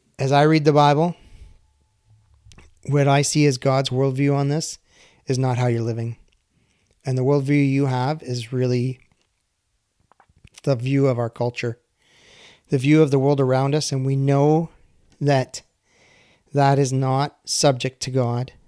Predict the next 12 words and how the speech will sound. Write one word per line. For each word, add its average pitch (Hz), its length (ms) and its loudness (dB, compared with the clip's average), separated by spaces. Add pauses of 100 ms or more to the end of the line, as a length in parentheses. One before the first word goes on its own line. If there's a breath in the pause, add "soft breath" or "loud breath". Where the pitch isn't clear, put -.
(220)
or 127 100 0
his 120 260 -4
design. 120 640 -4 (640 soft breath)
Uh, 113 200 -6
it's 113 180 -10
living 127 460 -2 (180)
contrary 139 760 -2
and 117 200 -4
in 120 140 -6
contrast 123 760 -6
to - 80 -8
him. 117 320 -6